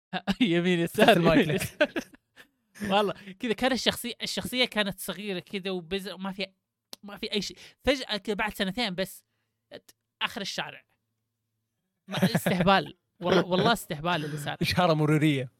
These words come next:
Speaker 1: اللي ك-، كيف سنتين؟ الشخصيات كلها ما تغيرت.
Speaker 2: تعرف اللي ت-، لما تسمع في السيارات بالخروج تقول كذا. <laughs> تنسدح.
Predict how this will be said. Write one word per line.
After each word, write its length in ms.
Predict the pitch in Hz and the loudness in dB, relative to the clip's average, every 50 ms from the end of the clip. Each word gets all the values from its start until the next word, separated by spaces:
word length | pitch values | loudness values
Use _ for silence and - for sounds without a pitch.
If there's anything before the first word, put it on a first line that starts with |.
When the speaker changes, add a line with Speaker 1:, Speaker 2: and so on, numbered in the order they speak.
| _ _ _ _ _ | _ _ _ _ _
Speaker 1:
اللي 280 | 196 233 233 185 - - _ _ _ | -4 -4 -4 -4 -8 -14 _ _ _
ك-، 140 | _ - - _ _ | _ -20 -20 _ _
كيف 220 | - 302 330 349 - | -4 -4 -4 -4 -6
سنتين؟ 480 | - - 196 185 185 - 262 233 - - _ _ _ - 233 - - 254 | -4 -4 -4 -4 -4 -4 -8 -8 -8 -12 _ _ _ -14 -14 -10 -10 -8
الشخصيات 440 | - - 262 226 - 302 294 277 | -8 -6 -8 -6 -4 -2 -2 -2
كلها 160 | - 285 269 233 | 0 0 2 4
ما 120 | 220 262 | 4 2
تغيرت. 380 | 247 233 254 240 214 165 139 - _ _ _ _ _ _ _ _ _ _ _ _ _ _ _ _ _ _ _ _ - 240 226 185 - - | 2 2 -2 -2 -2 -4 -6 -10 _ _ _ _ _ _ _ _ _ _ _ _ _ _ _ _ _ _ _ _ -8 -4 -4 -4 0 2
Speaker 2:
تعرف 240 | 190 175 185 165 | 4 4 4 4
اللي 300 | 165 156 147 143 147 165 151 - - _ - - - 175 - - - - 165 | 2 0 0 0 -2 -4 -4 -6 -10 _ -20 -16 -14 -14 -14 -14 -14 -8 -2
ت-، 240 | - 190 165 - - | 0 0 0 2 2
لما 100 | 175 165 | 2 2
تسمع 220 | 151 - - 165 | 2 2 -2 -2
في 60 | 156 135 | -2 0
السيارات 340 | - 170 160 165 170 160 | 2 2 4 4 4 2
بالخروج 280 | - 147 117 165 170 160 | 0 -4 0 2 0 0
تقول 220 | - - 147 143 | 0 -6 -14 -16
كذا. 220 | - _ 131 - _ _ _ _ _ _ _ _ _ _ _ _ - - - - 277 - | -16 _ -20 -20 _ _ _ _ _ _ _ _ _ _ _ _ -16 -12 -10 -10 -12 -8
<laughs> 600 | _ - - _ - - - _ 294 - - _ | _ -10 -6 _ -4 -4 -2 _ -6 -6 -6 _
تنسدح. 560 | - 240 208 180 - 175 - 156 - - - | -2 -2 0 2 0 0 0 -2 -4 -4 -12